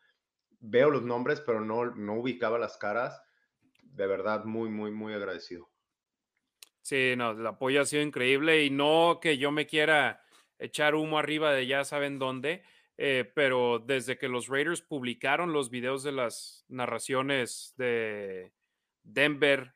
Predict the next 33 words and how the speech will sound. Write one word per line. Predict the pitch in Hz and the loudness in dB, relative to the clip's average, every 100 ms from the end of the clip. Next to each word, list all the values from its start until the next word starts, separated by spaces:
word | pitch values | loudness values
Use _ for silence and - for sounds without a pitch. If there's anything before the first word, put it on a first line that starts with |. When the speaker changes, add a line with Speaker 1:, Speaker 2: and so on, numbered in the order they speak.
| _ | _
Speaker 2:
de, | 120 135 | -6 -4
y | 135 | -2
de | 135 127 | 0 0
Seattle | - 131 127 131 170 185 - _ _ | 0 4 6 6 4 -4 -12 _ _
en | 139 123 | -8 -8
sus | - 123 | -8 -4
redes | 131 139 | 0 0
sociales, | 139 135 135 139 160 160 - - | 0 0 0 2 -2 -4 -14 -16
dos | 127 123 120 143 156 175 | -14 -4 4 6 6 4
en | 147 131 120 113 107 | 2 2 -2 -6 -10
Facebook, | - 160 156 147 165 160 - _ | -2 0 0 0 0 -2 -8 _
uno | 143 160 151 | -4 -2 0
en | |
YouTube, | 143 131 - 156 160 139 135 _ _ _ _ _ | -2 -2 -2 0 0 -2 -10 _ _ _ _ _
uno | 165 175 165 | 4 6 6
en | 147 | 4
Instagram, | 156 143 170 139 156 151 156 - _ _ _ | 2 0 -2 4 6 6 0 -14 _ _ _
el | 143 139 | 2 2
apoyo | 123 - 147 151 156 | 0 2 2 4 4
de | 139 | 4
la | 131 | 6
banda. | 127 139 156 160 - | 4 2 2 0 2
Caray, | 143 151 139 | 6 6 8
Demian, | 160 160 135 127 | 6 4 2 2
yo | 156 | 2
normalmente | 185 165 170 175 175 185 | 2 4 4 4 0 0
me | 151 | 2
doy | 147 | 2
tres | 139 165 170 | 4 4 4
vueltas | 139 165 175 175 156 | 6 4 6 2 2
por | 151 131 | 0 0
el | 120 | 0
tailgate | 147 175 139 104 | 0 2 0 -4